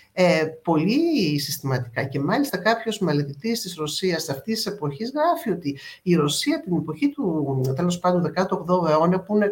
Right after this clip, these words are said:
κατά βάση, ας πούμε, η εποχή του διαφωτισμού, του κλασικισμού και του ρομαντισμού που αρχίζει σιγά σιγά όλα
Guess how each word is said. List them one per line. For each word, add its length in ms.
κατά 280
βάση, 300
ας 100
πούμε, 120
η 40
εποχή 420
του 140
διαφωτισμού, 760
του 460
κλασικισμού 800
και 180
του 100
ρομαντισμού 520
που 100
αρχίζει 320
σιγά 180
σιγά 320
όλα 360